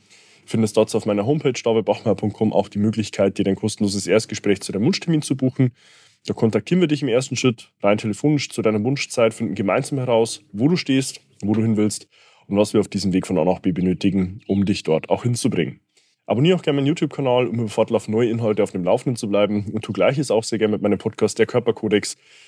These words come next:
den du auf allen gängigen Medien findest und investier dort sehr gerne fünfzehn Sekunden deiner Zeit.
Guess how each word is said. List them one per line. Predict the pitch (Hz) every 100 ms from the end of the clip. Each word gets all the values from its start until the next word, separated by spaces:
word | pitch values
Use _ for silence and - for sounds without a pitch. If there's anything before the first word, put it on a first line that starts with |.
| _
den | 110
du | 101
auf | -
allen | 127 151
gängigen | 127 120 110
Medien | 165 175 156
findest | 147 143 139 117
und |
investier | 120 120 120 -
dort | 98 104 -
sehr | 127
gerne | 117 120
fünfzehn | 127 - 113
Sekunden | 113 110 104
deiner | 107 110
Zeit. | - 101 101